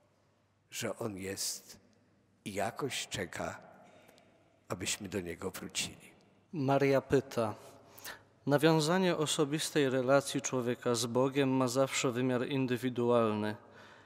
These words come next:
Speaker 2: a kontynuacja i rozwój, wymiar wspólnotowy. To czy ksiądz arcybiskup nie uważa, że wspólnoty parafialne bardziej pogłębiałyby swój wymiar wspólnotowy,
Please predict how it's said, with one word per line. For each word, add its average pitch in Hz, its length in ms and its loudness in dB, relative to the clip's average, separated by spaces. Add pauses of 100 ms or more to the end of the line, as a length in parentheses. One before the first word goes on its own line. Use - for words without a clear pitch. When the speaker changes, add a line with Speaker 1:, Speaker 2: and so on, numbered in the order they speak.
(600)
Speaker 2:
a 123 300 2 (120)
kontynuacja 147 960 2
i 135 160 0
rozwój, 120 680 -2 (280)
wymiar 127 400 2
wspólnotowy. 131 920 -2 (1400)
To 135 300 4
czy 139 200 4
ksiądz - 680 2 (120)
arcybiskup 147 760 -2
nie 139 140 2
uważa, 123 380 2
że 110 140 -4
wspólnoty 131 640 0
parafialne 127 760 0
bardziej 135 380 -2
pogłębiałyby 127 960 0
swój 123 300 -2
wymiar 127 360 -4
wspólnotowy, 135 920 -2